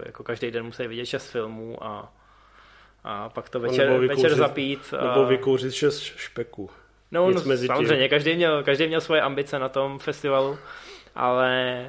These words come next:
Speaker 1: já jsem třeba, i když jsem tam byl, tak jsem nejradši chodil na ty půlnoční projekce, tenkrát ještě bejvaly.
Speaker 2: Ještě
Speaker 1: Ať,
Speaker 2: jsou furt.
Speaker 1: ať už to bylo Dobrodružství Poseidonu, nebo pamatuju si Black Dynamite,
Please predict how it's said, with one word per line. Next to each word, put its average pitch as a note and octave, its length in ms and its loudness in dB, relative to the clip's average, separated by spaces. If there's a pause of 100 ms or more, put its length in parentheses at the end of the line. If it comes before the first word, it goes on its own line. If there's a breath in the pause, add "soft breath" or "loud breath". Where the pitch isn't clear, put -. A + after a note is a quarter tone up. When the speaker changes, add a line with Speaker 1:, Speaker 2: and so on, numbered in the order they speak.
(120)
Speaker 1:
já B2 260 -6
jsem B2+ 600 -6
třeba, B2 240 -6
i B2 80 -6
když D3+ 200 -6
jsem D#3 160 -2
tam D#3 180 0
byl, D3+ 160 0
tak C#3+ 140 -2
jsem D3+ 120 -6
nejradši C3+ 300 -4
chodil C3 220 -6
na A#2+ 80 -6
ty C3 100 -12
půlnoční A2+ 460 -14
projekce, A2 540 -8
tenkrát G#2+ 340 -14
ještě A#2+ 220 -12
bejvaly. G#2+ 400 -10 (880 loud breath)
Speaker 2:
Ještě A#2 120 -12
Speaker 1:
Ať, B2+ 60 -12
Speaker 2:
jsou B2+ 160 -6
furt. - 460 -8
Speaker 1:
ať - 140 -18
už - 80 -16
to B2 100 -12
bylo A#2 140 -2
Dobrodružství A2+ 440 -8
Poseidonu, A#2+ 720 -6
nebo A#2 160 -8
pamatuju A#2 340 -8
si E3 100 -12
Black D3+ 200 0
Dynamite, C#3+ 500 -2